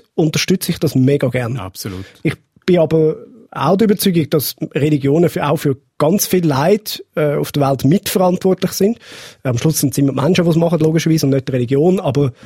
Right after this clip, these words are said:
Speaker 1: äh, s-, sie liefern eine gute, eine gute Grundlage, leider, wo man, wo man kann missinterpretieren und, und auch, also eben, wenn man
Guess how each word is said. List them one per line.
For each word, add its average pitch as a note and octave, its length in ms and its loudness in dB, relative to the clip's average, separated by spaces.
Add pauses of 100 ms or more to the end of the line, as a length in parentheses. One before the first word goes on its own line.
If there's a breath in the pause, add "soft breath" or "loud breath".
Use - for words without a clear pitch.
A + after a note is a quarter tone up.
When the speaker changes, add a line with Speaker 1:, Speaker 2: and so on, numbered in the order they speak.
(380 loud breath)
Speaker 1:
äh, C3+ 300 0
s-, D3+ 220 -6
sie - 180 0
liefern D#3+ 240 2
eine D3 140 2
gute, E3 560 2
eine D3 80 0
gute F#3 260 2
Grundlage, G#3 640 2 (140)
leider, F#3+ 400 0 (400 loud breath)
wo D#3 100 2
man, D#3+ 240 2
wo D#3 80 2
man D#3 140 0
kann D3 100 2
missinterpretieren E3+ 1000 0
und, C#3 320 0
und C3 180 -2
auch, C3+ 160 -2
also - 240 -2
eben, C3+ 240 -2
wenn B2 100 0
man C3+ 100 2